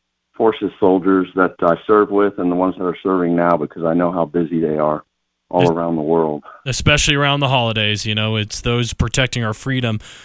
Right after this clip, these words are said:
Speaker 2: um, overseas
Speaker 1: Right.
Speaker 2: that, uh, have us the ability to celebrate these great holidays.
Speaker 1: That's right. Hang in there, guys.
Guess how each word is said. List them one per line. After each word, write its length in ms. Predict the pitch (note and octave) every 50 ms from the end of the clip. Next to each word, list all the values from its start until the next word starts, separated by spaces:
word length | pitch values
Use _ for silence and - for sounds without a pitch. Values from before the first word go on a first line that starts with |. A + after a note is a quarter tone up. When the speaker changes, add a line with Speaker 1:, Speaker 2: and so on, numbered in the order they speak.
| - _ _ _ _ _ _ -
Speaker 2:
um, 320 | A#2 A2+ A2 G#2+ G#2+ G#2+ A2
overseas 640 | A#2+ A#2 A2+ A2+ A2 - - C3+ C3+ B2+ A#2 F#2+ F#2+ A#2
Speaker 1:
Right. 160 | A2 G#2+ G#2
Speaker 2:
that, 320 | A2 G#2+ G#2+ G#2 A2+ -
uh, 100 | B2 A2+
have 160 | G#2+ B2+ A2+
us 140 | A2+ - -
the 100 | - A#2
ability 380 | G#2+ G#2 A#2+ A#2 A#2 A2+ A2 G#2
to 80 | G#2
celebrate 500 | G2+ - - A#2+ A2+ A2+ G#2 G#2+ G#2 G#2
these 220 | - G#2 G#2 G2 -
great 220 | - G2+ G2+ G2
holidays. 460 | G#2 G#2 G#2 G#2 F#2+ F#2+ F#2 - - - - _ _ _ _ _ _ _ _ _ _ _ _ _ _ _ _ -
Speaker 1:
That's 240 | - F#2 F#2 - -
right. 260 | A#2 G#2+ G2+ F#2+ F2+
Hang 280 | D#2 F#2 G2+ G#2 G#2 G#2
in 160 | G#2 G2+ F#2+
there, 180 | F2+ E2+ E2 D2+
guys. 320 | D#2+ E2+ D#2+ D#2+ D#2+ D#2+